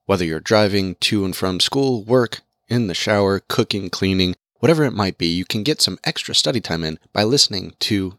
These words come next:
these questions. Also, if you haven't checked it out yet, we have our new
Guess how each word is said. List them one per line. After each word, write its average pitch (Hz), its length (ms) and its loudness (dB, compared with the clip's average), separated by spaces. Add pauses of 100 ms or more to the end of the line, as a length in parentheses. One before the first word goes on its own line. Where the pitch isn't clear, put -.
these 87 460 -2 (140)
questions. - 520 -6 (280)
Also, 107 220 2
if 104 120 -2
you 101 60 -4
haven't 95 200 -4
checked - 240 -4
it 92 60 -2
out 113 160 2
yet, 131 260 2 (220)
we 92 120 -2
have 92 240 2
our 95 160 2
new 95 460 -2